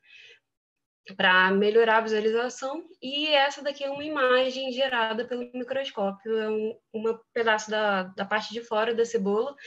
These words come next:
que eu tirei com uma pinça e coloquei no, pouco, com um pouco de água numa lâmina. Além disso, de forma paralela, é, eu fiz a modelagem e impressão de brindes pro Genomic Day, esses chaveiros aqui.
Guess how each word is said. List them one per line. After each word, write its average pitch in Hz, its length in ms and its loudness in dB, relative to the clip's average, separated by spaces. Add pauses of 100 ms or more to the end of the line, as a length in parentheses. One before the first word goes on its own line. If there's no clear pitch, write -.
(220)
que - 80 6
eu 233 40 6
tirei 226 260 4
com 226 100 -12
uma 240 160 0
pinça 247 300 -6
e - 20 -20
coloquei 247 480 0
no, 240 640 2 (260)
pouco, 233 200 4
com 254 100 -6
um 240 40 -4
pouco 233 240 0
de 233 120 -2
água 220 260 2
numa 233 200 0
lâmina. 185 460 -2 (640)
Além 480 300 2
disso, 277 300 -10 (120)
de 214 140 -10
forma 233 320 0
paralela, 240 840 0 (220)
é, 214 680 4
eu 214 120 2
fiz 233 140 -8
a 247 60 -2
modelagem 262 680 0
e - 20 -8
impressão 269 480 -4
de 262 120 -6
brindes 254 600 -6
pro 240 340 -6
Genomic 240 480 -2
Day, 190 280 -4 (520)
esses 196 240 -6
chaveiros 214 580 0
aqui. 233 320 -8